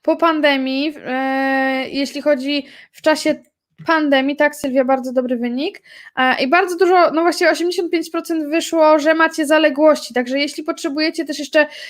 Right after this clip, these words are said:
e, też korepetycji, żeby nadrobić we wakacje, to ja do siebie oczywiście zapraszam, napiszcie do mnie na priv, ale możecie też na moim kanale YouTube czy też na Instagramie obserwować, e, mnie.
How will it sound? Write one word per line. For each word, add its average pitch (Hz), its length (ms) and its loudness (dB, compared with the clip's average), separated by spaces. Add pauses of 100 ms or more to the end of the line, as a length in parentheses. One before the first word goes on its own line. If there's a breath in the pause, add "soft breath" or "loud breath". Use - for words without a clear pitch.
(140)
e, 262 160 4
też 311 200 2
korepetycji, 302 600 0
żeby 285 180 2
nadrobić 294 560 2
we 294 100 2
wakacje, 285 440 2
to 320 100 -2
ja 285 160 4
do 285 80 -2
siebie 285 300 2
oczywiście 277 380 -4
zapraszam, 269 480 0
napiszcie 277 400 -4
do 277 100 4
mnie 269 160 0
na 254 100 0
priv, 247 360 -4 (320 loud breath)
ale 311 180 4
możecie 339 360 4
też 320 160 -2
na 302 100 0
moim 311 280 2
kanale 294 400 4
YouTube 285 340 -2
czy 254 100 -8
też 262 180 0
na 269 140 0
Instagramie 285 720 2 (280 soft breath)
obserwować, 311 920 2 (340 loud breath)
e, 254 460 2
mnie. 269 520 4